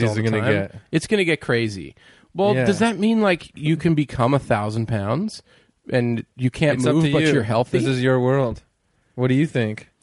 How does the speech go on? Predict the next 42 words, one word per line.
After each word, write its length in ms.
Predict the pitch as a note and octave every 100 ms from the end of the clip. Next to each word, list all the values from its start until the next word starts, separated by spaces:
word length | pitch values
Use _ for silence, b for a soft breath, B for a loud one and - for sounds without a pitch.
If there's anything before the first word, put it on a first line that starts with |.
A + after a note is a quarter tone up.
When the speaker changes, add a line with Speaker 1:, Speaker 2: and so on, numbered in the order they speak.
| _ -
Speaker 2:
I 120 | C#3+
think 220 | E3 A3
that'd 160 | F3 C3+
be 80 | B2+
Speaker 1:
Maybe 160 | C#3+
our 80 | D3+
Speaker 2:
cool. 140 | C#3+ C#3+
Speaker 1:
digestive 420 | C3 C#3 C#3+ B2+
systems. 460 | C#3 - B2 A2+ _ _ _
Oh, 120 | C3+ D3+
you 140 | C3+
wanna 180 | B2+ D3
be 100 | E3
a 80 | F3
thousand 500 | G3 F3 B3+ A3+ G3
pounds? 180 | - -
Speaker 2:
<laughs> 140 | G4+
Yeah. 500 | F4+ E4+ E4 - - D4 B B B B B -
But 120 | F#3
maybe, 420 | F3 G#3 A3+ A3
Speaker 1:
We 60 | G#3
Speaker 2:
uh, 120 | G3+
Speaker 1:
become 180 | F#3+ C#3+
fat 420 | - C3+ C3+ B2+
gods? 580 | A#2+ A#2+ B2+ E3+ G3 -
Speaker 2:
Yeah, 480 | - E3+ D#4+ C#4+ A#2+ A#2
but, 180 | F3+
like, 340 | F3+ E3+ E3 -
you 140 | E3+
can 160 | E3 E3+
be 200 | D#3 G#3+
this 200 | G3+ -
fat 360 | - D3 C#3+ C#3+
Speaker 1:
Fat, 20 |
reasonable 540 | C#3 C#3 C#3+ C3+ C3+
gods. 360 | B2 B2 C#3+ C3
Speaker 2:
Yeah, 200 | F3 D#3
this 200 | B2+ -
fat, 540 | - D3+ D#3+ E3+ - -
<laughs> 100 | C4+
reasonable 800 | D3+ E3 E3 D#3 F3+ F3 - D#3+
mess 580 | D3+ F#3 A#3 - -